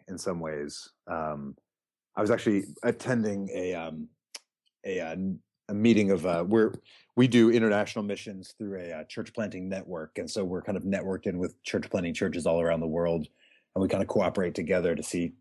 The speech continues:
new churches planted. And so, um, we get together, uh, every six months. And so I was just listening to, uh, a brother, a dear brother,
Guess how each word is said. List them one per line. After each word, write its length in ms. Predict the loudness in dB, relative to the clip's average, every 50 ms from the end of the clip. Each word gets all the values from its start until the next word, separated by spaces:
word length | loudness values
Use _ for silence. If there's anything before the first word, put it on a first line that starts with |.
| _
new 140 | -2 -2 0
churches 380 | 0 0 -2 -2 -2 -2 -6 -4
planted. 340 | -2 -2 -2 -2 0 0 0
And 160 | 0 2 2
so, 320 | 2 4 4 4 2 -2 -6 -16 -20 _ _ _ _
um, 420 | -2 0 0 0 0 0 -2 -2 -4 0
we 140 | 2 2 4
get 160 | 4 4 4
together, 520 | 2 2 2 2 2 2 2 0 -2 -4 -8 _ _ _ _ _ _
uh, 360 | -8 -6 -6 -4 -4 -6 -6 -6 -6
every 200 | -6 -4 -2 -2
six 280 | -2 -2 -2 -2 -2 -2
months. 480 | -2 0 0 0 -2 -2 -2 -2 -2 -2
And 140 | -2 -2 0
so 80 | 2 0
I 20 |
was 80 | 2 2
just 140 | 0 2 2
listening 360 | 0 0 0 -2 -2 -2 -2
to, 260 | -2 0 0 2 2
uh, 180 | 2 0 0 -2
a 60 | -4 -2
brother, 520 | 0 2 2 4 4 4 2 2 0 -4 _ _ _ _ _ _
a 40 | 0
dear 200 | 4 4 4 6
brother, 460 | 6 4 4 2 2 0 -2 -4 -6